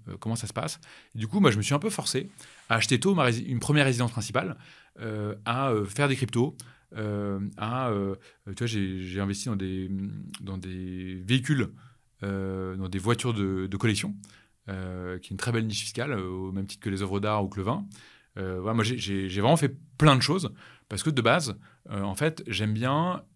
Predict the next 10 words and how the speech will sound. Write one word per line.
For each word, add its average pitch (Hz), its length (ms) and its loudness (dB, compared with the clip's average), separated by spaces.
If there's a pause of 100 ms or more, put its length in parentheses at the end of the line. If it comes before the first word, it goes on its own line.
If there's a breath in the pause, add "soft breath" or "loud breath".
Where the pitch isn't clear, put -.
(160)
euh, 110 420 -6 (460 loud breath)
euh, 101 240 -10 (140)
intellectuellement 135 680 2
comprendre 143 560 0 (180)
comment 143 240 4
ça 127 140 0
fonctionne. 147 440 0 (220 loud breath)
Je - 80 -12
considère 135 420 -2
que 101 240 -2